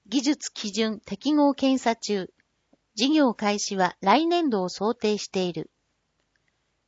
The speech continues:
質問。公共施設の自立型分散エネルギー設備等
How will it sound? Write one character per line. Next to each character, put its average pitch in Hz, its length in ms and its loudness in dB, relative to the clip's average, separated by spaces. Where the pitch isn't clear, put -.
質 - 280 -4
問。 233 360 2
公 311 220 2
共 320 300 2
施 - 100 -8
設 285 300 -2
の 185 220 -4
自 208 120 -4
立 277 240 -4
型 254 460 0
分 254 220 0
散 302 280 0
エ 294 120 2
ネ 294 120 2
ル 285 140 0
ギ 202 240 -4
ー - 20 -20
設 - 300 -6
備 214 140 -10
等 196 340 0